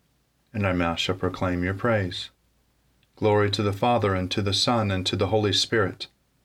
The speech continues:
as it was in the beginning, is now, and will be forever. Amen. Be joyful in the Lord, all you lands.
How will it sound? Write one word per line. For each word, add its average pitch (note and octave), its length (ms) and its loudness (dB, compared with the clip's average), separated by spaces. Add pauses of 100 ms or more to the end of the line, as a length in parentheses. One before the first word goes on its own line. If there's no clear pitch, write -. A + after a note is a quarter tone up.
(320)
as F#2+ 180 -2
it F#2 40 0
was G2+ 240 4
in B2 100 0
the A2+ 60 0
beginning, A2+ 380 2
is A#2 140 0
now, A2 360 0 (560)
and F#2 160 0
will F2 180 2
be F#2+ 160 0
forever. F#2+ 580 0 (680)
Amen. F2+ 520 0 (3000)
Be A2+ 120 2
joyful D3 420 4
in D3 120 4
the C#3 40 2
Lord, B2 300 4
all A2+ 140 4
you A2 160 2
lands. F#2 520 0